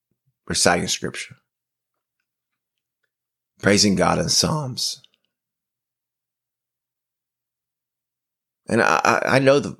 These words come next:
I know the Bible. I know, I know scripture. I know what the word says because I spend my time in it. But I've never been a chapter and verse kind of guy. I just,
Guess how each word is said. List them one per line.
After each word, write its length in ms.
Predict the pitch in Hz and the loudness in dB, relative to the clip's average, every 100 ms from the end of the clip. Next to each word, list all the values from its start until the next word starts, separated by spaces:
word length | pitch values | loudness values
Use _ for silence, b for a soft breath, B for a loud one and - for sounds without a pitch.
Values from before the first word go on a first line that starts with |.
| - | -6
I 140 | 95 | -2
know 160 | 98 107 | 2 2
the 100 | 85 | 0
Bible. 380 | 76 76 76 - | -4 -6 -8 -6
I 80 | 87 | 0
know, 480 | 95 101 95 90 _ _ _ _ | 2 2 0 -10 _ _ _ _
I 120 | - 98 | -2 0
know 100 | 104 | 0
scripture. 680 | - - 101 - - - - | -2 0 0 0 -6 -8 -14
I 80 | |
know 420 | - 90 92 82 _ b b b b b | -6 -4 -4 -6 _ b b b b b
what 260 | - 95 | 0 0
the 80 | 92 | 2
word 280 | 90 85 - | 2 2 2
says 600 | - 90 87 80 - - - | 2 2 0 -2 -2 -2 -6
because 720 | - 85 87 85 - - _ _ _ _ _ | -4 0 0 0 -2 -4 _ _ _ _ _
I 120 | 87 | -2
spend 340 | - - 98 92 | -2 2 2 4
my 160 | 85 | 2
time 360 | 82 90 98 98 | 0 0 2 0
in 100 | 90 | -4
it. 140 | 82 _ _ _ _ _ _ _ _ _ _ _ _ _ _ _ _ _ _ _ _ _ _ | -10 _ _ _ _ _ _ _ _ _ _ _ _ _ _ _ _ _ _ _ _ _ _
But 140 | 98 | 2
I've 100 | 110 | 4
never 200 | 117 127 | 4 4
been 160 | 120 110 | 2 2
a 80 | 95 | 2
chapter 560 | - 98 92 - 87 | 2 2 2 -2 -2
and 120 | 87 | -2
verse 260 | 85 90 - | -2 -2 -4
kind 220 | - 87 | -4 -4
of 100 | 87 | -4
guy. 360 | 160 170 82 85 | -4 -4 -4 -6
I 40 | |
just, 480 | 85 - 160 - - | -8 -4 -4 -4 -12